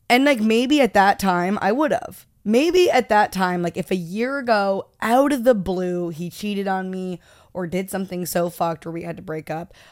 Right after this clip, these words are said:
I probably would have gone fucking psychotic, grippy sock behavior. But because it was, like, a long time coming,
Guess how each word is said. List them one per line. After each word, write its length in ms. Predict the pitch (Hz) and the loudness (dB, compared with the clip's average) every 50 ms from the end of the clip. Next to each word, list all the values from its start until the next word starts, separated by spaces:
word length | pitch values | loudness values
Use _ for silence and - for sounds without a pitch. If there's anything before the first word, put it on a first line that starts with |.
| _ _ - | _ _ 0
I 120 | 226 247 | 0 0
probably 480 | 240 269 277 269 254 262 226 247 240 220 | 2 2 2 2 2 2 0 0 0 4
would 160 | 196 202 185 | 4 4 2
have 140 | 175 175 180 | 2 0 0
gone 280 | 180 165 160 160 165 160 | 0 0 0 0 -2 -4
fucking 760 | - - - - 175 170 - - 175 170 170 170 170 165 - _ _ _ | -6 -12 0 0 0 0 0 -4 -4 -4 -2 -2 -4 -6 -8 _ _ _
psychotic, 800 | - - - - 160 147 - - - - 131 - 180 - - _ | -4 -2 -2 -2 -2 -4 -6 -10 -10 -10 -8 -8 -10 -14 -16 _
grippy 300 | - - 151 - - 151 | -10 -10 -10 -8 -10 -10
sock 400 | 127 - 156 139 143 135 - - | -10 -8 -8 -8 -10 -12 -14 -14
behavior. 520 | - 170 165 139 180 - - - - 185 - _ _ _ _ _ _ _ _ - | -12 -12 -12 -12 -12 -14 -16 -16 -16 -16 -16 _ _ _ _ _ _ _ _ -12
But 400 | 185 247 254 254 226 185 - - | -4 0 2 2 2 0 -2 -4
because 420 | 208 196 - - 226 226 214 185 | -8 -8 -2 0 0 2 2 2
it 100 | 208 147 | -2 -2
was, 180 | 151 190 175 170 | -2 -2 -4 -2
like, 340 | 170 170 175 175 170 - _ _ _ _ _ _ _ _ _ | -2 -2 -2 -2 -4 -8 _ _ _ _ _ _ _ _ _
a 60 | 180 | -2
long 220 | 180 175 175 175 175 | 0 2 0 0 0
time 240 | 175 175 170 165 160 | 0 0 0 -2 -2
coming, 640 | - - 170 170 196 202 220 247 262 277 277 | -4 -6 -4 -4 -2 -2 0 0 0 0 0